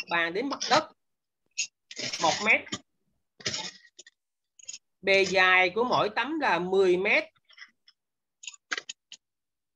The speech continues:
Mười mét. Ở đây là tụi con tính giùm thầy là cái line buffet thức ăn để riêng. Tổng cộng cái line buffet thức ăn là năm mươi bàn chữ nhật.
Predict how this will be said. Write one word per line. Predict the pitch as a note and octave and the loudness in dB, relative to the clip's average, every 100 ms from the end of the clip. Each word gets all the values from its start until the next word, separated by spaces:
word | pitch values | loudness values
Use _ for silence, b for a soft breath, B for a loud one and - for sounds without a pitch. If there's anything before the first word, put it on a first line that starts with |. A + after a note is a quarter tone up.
| _ _ - | _ _ -10
Mười | F#3+ F#3 | -4 -2
mét. | F#3 A3+ D4+ _ _ - D4+ - _ _ _ _ _ _ | 0 -2 -4 _ _ -6 -6 -6 _ _ _ _ _ _
Ở | - E3 A#3 | -8 -4 -2
đây | B3+ A#3+ A#3+ A#3 | 2 2 0 -2
là | G#3 F3 F3 | 0 0 0
tụi | E3+ F3 | -2 -2
con | G#3+ A3 - | 0 0 -2
tính | A#3 C#4+ F4 | -8 -4 -2
giùm | B3+ F3+ | -2 -4
thầy | F3 F3 E3+ E3 | -2 0 0 0
là | E3 E3 D#3+ - | 0 2 2 0
cái | A#3+ | 0
line | A#3 G#3 | 0 0
buffet | C#4 - A#3 A3 | -4 -4 -2 -2
thức | C4+ | -4
ăn | C4 A3 G#3 | -4 -2 0
để | D3+ G3 | 0 -2
riêng. | A#3 A3+ F#3 B2+ _ _ _ _ _ - - _ | -2 0 -2 -4 _ _ _ _ _ -20 -20 _
Tổng | F3+ D#3 G#3+ E4+ F4+ | 2 2 2 0 0
cộng | G3 D3+ G3 | 2 0 0
cái | C4+ | 0
line | B3 A3+ B3+ | 2 2 -2
buffet | C4+ B3 A3 | -2 -2 -2
thức | C#4+ | -4
ăn | A#3+ A3 G#3+ | -2 -2 -2
là | F#3+ E3 E3 | 0 0 0
năm | F3+ A3+ A3+ A3+ A3+ | 0 -2 -2 -6 -4
mươi | A#3 A3+ A3 F#3 | 0 0 -2 0
bàn | E3+ D#3+ D#3 D3+ | 0 2 -2 -6
chữ | D3 G#3 A#3+ | -6 -4 0
nhật. | E3 | 0